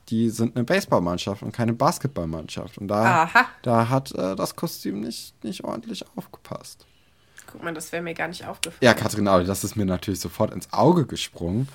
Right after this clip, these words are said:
Speaker 1: Und, ähm, ja, die, um diesem Konflikt von dem, von dem, ob die Mädels jetzt mitspielen oder mittrainieren dürfen oder nicht, erstmal aus dem Weg zu gehen, beschließen sich die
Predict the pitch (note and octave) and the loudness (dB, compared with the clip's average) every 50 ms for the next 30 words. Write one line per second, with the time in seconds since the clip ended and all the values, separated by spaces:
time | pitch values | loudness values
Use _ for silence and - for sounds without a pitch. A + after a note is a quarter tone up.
0 | - - - - - - - - _ _ - C3 A#2+ A#2+ B2 B2+ B2 B2 - - | -16 -20 -20 -20 -20 -20 -20 -20 _ _ 4 6 6 8 8 6 4 4 2 0
1 | - C3+ B2+ B2 A#2+ A#2 A#2 A#2 A#2 A#2+ A#2+ A#2+ - - - _ _ _ _ _ | 2 4 4 4 4 4 4 4 2 2 2 0 -2 -6 -12 _ _ _ _ _
2 | _ _ _ _ _ _ _ _ _ C3+ C#3+ D3+ D#3+ F3 C3 F2+ D2+ - - - | _ _ _ _ _ _ _ _ _ 4 6 8 8 8 8 6 2 -2 -8 -4
3 | - A2+ A#2 A#2+ B2+ C3+ C#3 C#3 C#3+ D#3 - - D#3+ D3 D#3+ D#3+ D3 C3+ C3+ C3+ | 0 2 4 4 4 2 0 -4 -8 -14 -10 0 2 4 6 6 4 2 2 0
4 | C#3+ C#3 D3+ C#3+ - - C#3+ C3 B2 - - - C3 D#3+ - - - - - - | 2 4 4 2 2 4 2 2 2 2 2 6 6 6 6 2 -6 -12 2 4
5 | C3 B2+ B2+ B2 A#2+ A#2+ A#2+ A#2 A#2 A#2 A#2 A2+ - _ _ _ _ _ _ _ | 6 6 6 4 4 4 2 4 4 2 0 -2 -4 _ _ _ _ _ _ _
6 | _ _ _ _ _ _ _ _ _ _ _ _ _ _ - - - A#2 A#2 A2 | _ _ _ _ _ _ _ _ _ _ _ _ _ _ -14 -4 2 4 4 6
7 | G#2+ G#2+ G#2+ G#2+ G#2+ G#2 - - B2 - - A2 G#2+ A2 A2 A2 A#2 A2+ - G#2+ | 6 4 4 2 2 2 0 -2 -2 0 0 2 4 4 6 4 4 2 0 -4
8 | F#2+ - - A2+ A#2+ A#2 - - - - A#2 A2+ A2+ A2+ A2+ G#2+ G2 G2 F#2+ G2 | -4 -2 0 0 0 0 0 -4 -2 0 2 2 2 2 0 -2 -2 -2 -2 -2
9 | F#2 F2+ - _ _ - A2+ A#2 A2+ - - B2 A#2 A#2 A#2 A#2 A#2 A2 A2 A2 | -4 -6 -8 _ _ 0 0 0 0 0 2 4 4 6 6 6 4 4 2 2
10 | G2+ G#2 A2+ A2 - - G#2 - G#2+ F#2+ G2 G2+ G2+ G#2+ B2+ C#3 C#3 - A#2+ A2+ | 2 0 0 0 0 -4 -2 -2 0 0 0 2 2 2 2 2 0 -2 -4 0
11 | - A2+ A2+ A2 A2+ A2+ G#2 - G2+ F#2 G2+ A2+ B2+ - - - - C#3 B2+ C3 | 0 2 2 2 0 0 -2 -2 -4 0 2 2 0 0 -4 -6 -4 -2 2 4
12 | C3 C#3 D3 C#3 - - - - - - _ - A2 - - C3+ C3+ C3+ C3+ - | 4 4 2 0 -6 -14 -20 -20 -20 -18 _ -8 -8 -4 2 2 2 4 4 2
13 | C3+ B2 B2+ B2+ B2 A#2+ - _ - A2+ A2+ A2+ A#2 A#2 | 0 2 2 0 0 -2 -4 _ -2 0 2 2 2 0